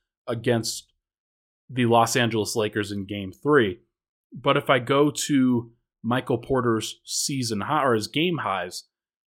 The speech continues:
okay, he had five assists in, actually, he's had five assists multiple times, but it is, like, he hasn't had more than five assists in any one particular regular season game. So, interesting to see. I wonder if he could break that.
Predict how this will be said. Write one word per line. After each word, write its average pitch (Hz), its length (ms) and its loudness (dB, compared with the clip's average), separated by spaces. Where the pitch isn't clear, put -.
okay, 120 240 -2
he 139 160 -2
had 120 300 2
five 151 240 8
assists 139 420 -2
in, 123 160 0
actually, 135 380 0
he's 135 160 -2
had 170 180 2
five 131 160 4
assists 120 300 -6
multiple 110 320 -4
times, 92 420 -10
but 117 240 -6
it 139 160 0
is, 127 580 0
like, 87 200 -16
he - 180 -10
hasn't 123 320 0
had 110 240 -2
more 135 200 4
than 104 180 -6
five 104 200 0
assists - 600 -10
in 107 460 -4
any 131 320 -2
one 110 600 -4
particular 104 540 -4
regular 98 340 -4
season 90 340 -12
game. 110 300 -8
So, 120 460 -2
interesting 180 500 0
to 143 80 -4
see. 113 220 0
I 95 80 0
wonder 185 300 0
if 180 80 0
he 175 100 -2
could 120 240 -6
break 107 320 -2
that. 76 180 -8